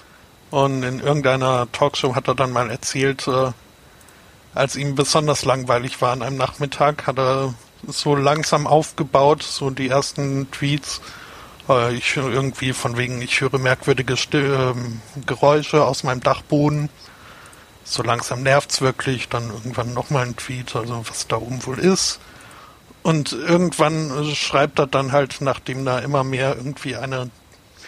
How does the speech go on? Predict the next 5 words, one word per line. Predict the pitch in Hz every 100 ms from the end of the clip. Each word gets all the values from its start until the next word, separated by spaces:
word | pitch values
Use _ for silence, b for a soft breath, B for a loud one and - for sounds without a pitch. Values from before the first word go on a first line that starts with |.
| B B - 151
eine | 165 165 151 147 143 143 120 -
unbekannte | 180 180 151 - 160 143
Bedrohung | 147 - 156 175
aufgebaut | 135 - 147 127 135 -
wurde, | 156 151